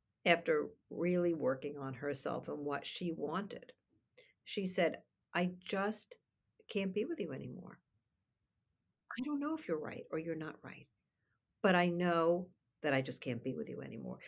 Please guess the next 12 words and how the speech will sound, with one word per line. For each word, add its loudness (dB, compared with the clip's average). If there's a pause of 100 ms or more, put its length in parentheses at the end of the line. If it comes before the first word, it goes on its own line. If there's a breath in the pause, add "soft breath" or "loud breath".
(140 loud breath)
So 6
to 2
your 4
point 2
of 4 (460 loud breath)
being 4 (140)
proximal 2 (200)
to 4
the, -4 (760 soft breath)
to 4
the 2
abuse, -4